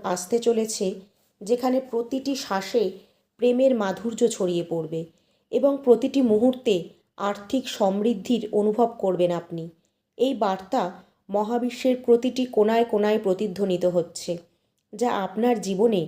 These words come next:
অসীম সম্ভাবনার আলো ছড়িয়ে দেবে। মহাবিশ্ব আপনাকে জানাতে চাইছে যে এখন সব কিছুই সম্ভব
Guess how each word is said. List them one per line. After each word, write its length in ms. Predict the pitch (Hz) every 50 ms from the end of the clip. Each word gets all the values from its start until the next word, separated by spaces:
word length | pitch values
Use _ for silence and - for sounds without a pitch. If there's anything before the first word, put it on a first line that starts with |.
| - _ _ _ _ _ _ _ -
অসীম 380 | 196 196 190 - - 277 277 269
সম্ভাবনার 720 | 262 - 220 196 190 190 190 226 214 226 220 220 220 220 - -
আলো 260 | - 185 180 180 185 185
ছড়িয়ে 420 | 185 - - 180 165 165 160 165 160
দেবে। 240 | 160 160 156 160 160 160 _ _ _ _ _ _ _ _ _ _ _ -
মহাবিশ্ব 520 | 220 233 233 262 277 262 277 269 - - 294
আপনাকে 380 | 285 254 233 - 214 220 220 233 226
জানাতে 400 | 196 202 190 185 196 190 190 233
চাইছে 440 | 226 233 208 185 185 180 - - 202 190
যে 180 | 185 185 175 175 208 269 - _ _ _ _ _ _
এখন 300 | - 202 208 - - 254 247 247
সব 260 | 247 - 226 196 208 - -
কিছুই 340 | - 220 214 - - 220 214 214 -
সম্ভব 400 | 180 160 160 160 160 165 160 156